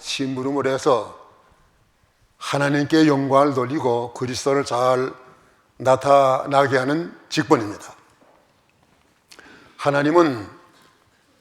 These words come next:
생명들을 구원하실 때에 일꾼들을 세워서 생명들을 구원하신, 그런데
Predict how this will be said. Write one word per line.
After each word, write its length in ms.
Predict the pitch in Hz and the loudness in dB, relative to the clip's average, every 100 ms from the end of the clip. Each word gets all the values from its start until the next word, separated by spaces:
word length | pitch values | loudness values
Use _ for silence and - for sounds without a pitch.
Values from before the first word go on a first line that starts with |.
| _ _ | _ _
생명들을 1040 | - - 135 151 151 151 156 151 165 151 135 | -10 -6 -4 -2 0 0 2 2 4 2 0
구원하실 560 | - 127 139 131 127 | -2 0 2 0 -2
때에 420 | 123 139 123 135 - - _ _ _ _ _ _ _ _ _ _ _ | 0 0 0 -2 -6 -16 _ _ _ _ _ _ _ _ _ _ _
일꾼들을 840 | 147 139 151 160 160 165 156 170 160 | -6 -2 -2 -2 -2 -2 2 2 2
세워서 920 | - 135 139 - 160 156 - - - _ _ _ _ _ _ _ _ _ | -2 -2 0 2 4 4 0 -10 -20 _ _ _ _ _ _ _ _ _
생명들을 840 | - 147 147 143 143 139 151 156 | -8 -4 0 0 0 2 2 0
구원하신, 540 | 147 135 143 135 117 95 87 - - _ _ _ _ _ _ _ _ _ _ - - _ | -2 2 6 6 4 -4 -12 -20 -20 _ _ _ _ _ _ _ _ _ _ -20 -20 _
그런데 560 | 135 147 151 147 147 | 0 2 6 6 6